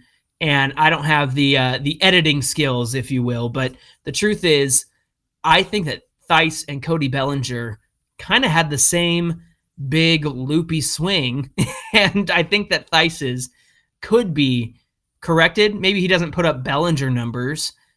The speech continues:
but he certainly could be making more contact in the zone and getting better at that. And I think if, you know, Thaiss swings it a little less harder, kinda like Cody Bellinger did,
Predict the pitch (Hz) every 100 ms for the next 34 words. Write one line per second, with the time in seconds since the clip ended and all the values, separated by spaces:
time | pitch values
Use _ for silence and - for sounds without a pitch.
0 | _ 143 131 190 180 165 151 175 151 151
1 | 147 143 143 135 135 151 151 143 - 151
2 | 147 156 139 139 - _ _ _ _ _
3 | - 175 175 143 123 147 180 127 131 139
4 | 143 123 120 - 139 147 131 143 165 131
5 | 107 120 110 - _ _ _ _ _ _
6 | 175 175 190 190 175 - - _ _ _
7 | _ 202 214 214 233 - 170 185 185 -
8 | - - 170 170 190 - 143 156 160 139
9 | _ _ 113 143 - - _ - 147 196
10 | 254 254 _ _ _ - 147 165 - 160
11 | 151 147 185 202 208 196 240 240